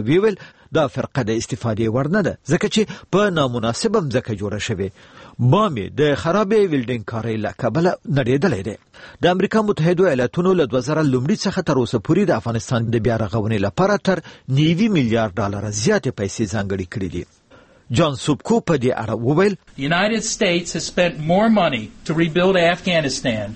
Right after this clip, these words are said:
Speaker 1: د امریکا متحدو ایالتونو له دوهمې نړیوالې جګړې وروسته د جرمني په شمول تر بل هر هیواد د افغانستان پر بیا رغونې زیاتې پیسې لګولې دي. په حقیقت کې موږ د افغانستان په بیا رغونې او جوړولو د ورځې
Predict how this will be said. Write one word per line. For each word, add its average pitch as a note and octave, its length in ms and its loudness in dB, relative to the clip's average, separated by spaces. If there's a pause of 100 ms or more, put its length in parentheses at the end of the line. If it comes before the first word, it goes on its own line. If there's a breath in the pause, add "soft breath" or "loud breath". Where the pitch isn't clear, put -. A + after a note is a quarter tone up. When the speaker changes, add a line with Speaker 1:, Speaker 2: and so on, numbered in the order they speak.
Speaker 1:
د G3 180 2
امریکا G#3 300 2
متحدو F#3 400 4
ایالتونو E3+ 500 2
له E3 120 4
دوهمې C3 560 0
نړیوالې A#2+ 480 2
جګړې G2+ 240 -4
وروسته G2 380 -6
د C3+ 220 0
جرمني E3 360 2
په - 120 0
شمول G2+ 320 -4
تر C3+ 220 -2
بل G3 220 2 (140)
هر G3+ 240 0
هیواد G#2 400 -2 (220 loud breath)
د C3+ 40 0
افغانستان B2 520 0
پر B2 180 0
بیا A2 180 2
رغونې C3+ 420 0 (100)
زیاتې B2+ 240 0 (100)
پیسې F#2 240 -2 (100)
لګولې F2+ 380 -2
دي. E2+ 160 -8 (360 loud breath)
په E3+ 60 4 (120)
حقیقت E3 420 -2
کې D#3+ 160 2
موږ F#3+ 120 4 (320 loud breath)
د - 40 2
افغانستان C#3+ 500 0
په C3 120 0
بیا A#2+ 200 0
رغونې C#3 480 2 (160)
او F3+ 120 4
جوړولو D#3+ 520 2
د C#3 100 0 (120)
ورځې D#3 300 0